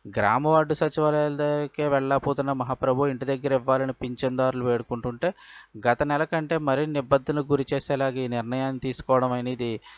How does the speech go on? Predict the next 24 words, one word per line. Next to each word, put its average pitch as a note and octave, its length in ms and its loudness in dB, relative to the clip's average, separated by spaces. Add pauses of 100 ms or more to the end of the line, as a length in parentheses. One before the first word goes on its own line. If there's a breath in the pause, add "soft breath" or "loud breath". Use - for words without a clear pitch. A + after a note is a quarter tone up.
(220 loud breath)
చాలా, A#2+ 280 4 (380)
ఈ A#2 140 -8
నిర్ణయంపై B2+ 500 -2
చాలా B2+ 260 4
విమర్శలు B2+ 420 2
అయితే B2 140 2
వస్తున్నాయి. B2 500 0 (400)
దీనిపై C3+ 320 0 (100)
సీఎస్పై B2+ 560 -2
అయితే B2+ 220 0
విమర్శలు B2 360 -2
వస్తున్నాయి. B2+ 340 -4
ముఖ్యంగా C#3 360 -4
చూస్తే D3 340 -2 (2000 loud breath)
పెన్షన్దారులకు D#3 720 2
ఎటువంటి D3+ 380 0
ఇబ్బంది D3 300 0
లేకుండా D3+ 360 0
నగదు C#3 320 0
పంపిణీ C#3+ 380 0
చేయాల్సిన C#3+ 440 0
బాధ్యత B2 440 0
ప్రభుత్వంపైనే C3 680 0
ఉందని, C3 340 -2